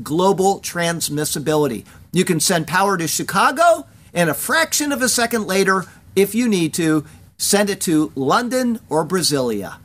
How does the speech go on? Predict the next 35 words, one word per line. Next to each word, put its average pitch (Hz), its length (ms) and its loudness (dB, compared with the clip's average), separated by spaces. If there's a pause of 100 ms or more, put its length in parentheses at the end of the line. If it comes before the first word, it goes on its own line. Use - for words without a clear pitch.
(180)
So 139 360 0
anywhere 226 320 0
in 220 120 0
the 214 40 0
world, 190 320 2
if 139 140 -6
you 180 100 -4
need 185 200 -2
power 170 280 2
right 165 220 0
now, 160 220 0
here 147 200 0
it 143 80 -4
comes. 120 380 -4
And 131 80 -4
that 165 160 -2
would 175 140 -4
be, 160 300 2
I 143 120 -2
could 139 180 -6
think 147 220 -4
of 117 80 -6
a 120 60 -4
lot 139 240 0
of 123 80 -6
military 147 520 -4
applications, 139 880 -4 (200)
like 135 180 0
when 143 140 -2
I 139 100 0
lived 135 240 -2
in 131 120 0
Malaysia 131 580 0
and 123 180 -6
you're 127 200 -2